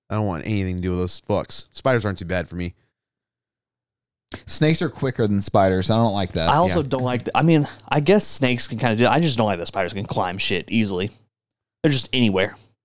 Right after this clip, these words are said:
Speaker 2: There could be one behind
Speaker 1: Yeah.
Speaker 2: me, like, right now. It's about to jump on my head and eat me.
Speaker 3: Yeah.
Speaker 2: But there could also be a snake underneath this couch right now,
Speaker 3: Of
Speaker 2: too.
Speaker 3: course, there's
Speaker 2: As soon as I
Speaker 3: also,
Speaker 2: put my
Speaker 3: um,
Speaker 2: leg down, it's gonna bite me.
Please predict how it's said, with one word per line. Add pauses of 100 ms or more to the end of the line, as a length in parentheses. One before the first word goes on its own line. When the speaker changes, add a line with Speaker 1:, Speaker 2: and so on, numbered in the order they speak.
(380)
Speaker 2:
There
could
be
one
behind
Speaker 1:
Yeah.
Speaker 2:
me,
like,
right
now.
It's
about
to
jump
on
my
head
and
eat
me. (100)
Speaker 3:
Yeah. (100)
Speaker 2:
But
there
could
also
be
a
snake
underneath
this
couch
right
now,
Speaker 3:
Of
Speaker 2:
too.
Speaker 3:
course,
there's
Speaker 2:
As
soon
as
I
Speaker 3:
also,
Speaker 2:
put
my
Speaker 3:
um,
Speaker 2:
leg
down,
it's
gonna
bite
me.